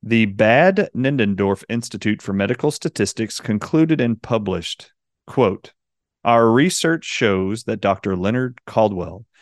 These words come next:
worked with over thirty-five thousand patients with cancer and other terminal diseases, and it is our conclusion that he has the highest cancer cure rate of all researched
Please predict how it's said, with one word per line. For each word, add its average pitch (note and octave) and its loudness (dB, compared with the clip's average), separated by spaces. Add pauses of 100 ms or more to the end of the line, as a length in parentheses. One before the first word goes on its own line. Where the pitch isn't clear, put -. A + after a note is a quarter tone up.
(240)
worked A2 0
with A2 0
over F2+ 0
thirty-five A#2+ -2
thousand G#2+ -4
patients G2 -8
with F#2+ -10
cancer G2+ -4
and G2+ -2
other F#2+ 0
terminal F#2 -4
diseases, A2+ -4 (380)
and G#2 0
it F#2+ 2
is F2+ 0
our G#2 4
conclusion C3+ 0
that F#2+ -4
he G#2 -2
has F#2+ 0
the G2+ -10
highest G#2 0 (120)
cancer A#2+ -4
cure B2 0
rate F2+ -4
of F#2 -6
all G#2+ 4
researched G#2+ -4